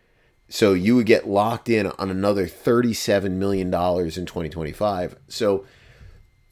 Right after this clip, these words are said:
basically twenty twenty-three is an audition for him. And it's probably a half a year audition. You know, it's a, if he doesn't look good halfway through the season, well, that twenty twenty-five salary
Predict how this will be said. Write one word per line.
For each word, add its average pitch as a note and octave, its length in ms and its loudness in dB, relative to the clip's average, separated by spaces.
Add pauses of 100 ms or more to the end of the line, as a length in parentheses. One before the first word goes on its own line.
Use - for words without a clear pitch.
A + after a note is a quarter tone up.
(160)
basically D#3+ 600 0
twenty E3+ 320 -2
twenty-three C3 500 -2
is A2+ 100 0
an A2 80 0
audition F2+ 520 -2
for - 260 -8
him. - 100 -16 (960)
And G#2 160 4
it's - 80 0
probably C3 280 8
a F2+ 40 4
half G#2 240 4
a G#2+ 60 -2
year F#2 220 2
audition. E2 500 -2 (320)
You - 140 -10
know, D#2+ 320 0
it's E2+ 260 -4
a, F2 380 0 (580)
if G#2 140 -6
he E3+ 160 4
doesn't D#3+ 320 6
look G2+ 320 2
good G#2 340 6
halfway G2+ 460 2
through G2 160 -2
the E2 80 -2
season, E2+ 640 -2 (800)
well, G#2+ 360 4 (920)
that A#2+ 260 8
twenty E3+ 300 4
twenty-five A#2+ 580 4
salary G2 680 2